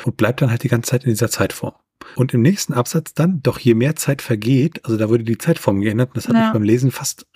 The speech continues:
Speaker 1: rausgebracht, weil das dann so, „Huch, was passiert hier?“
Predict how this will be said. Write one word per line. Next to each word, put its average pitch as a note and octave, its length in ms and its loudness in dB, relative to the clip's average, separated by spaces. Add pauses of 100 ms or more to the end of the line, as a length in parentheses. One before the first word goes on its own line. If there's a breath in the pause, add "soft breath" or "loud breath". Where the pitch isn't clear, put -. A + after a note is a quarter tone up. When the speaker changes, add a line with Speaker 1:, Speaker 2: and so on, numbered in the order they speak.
(140)
Speaker 1:
rausgebracht, - 600 -2
weil G#2 100 0
das - 140 -10
dann A2+ 180 0
so, A2 300 -2 (420 loud breath)
„Huch, G3 160 2
was - 140 -4
passiert - 420 0
hier?“ - 280 -8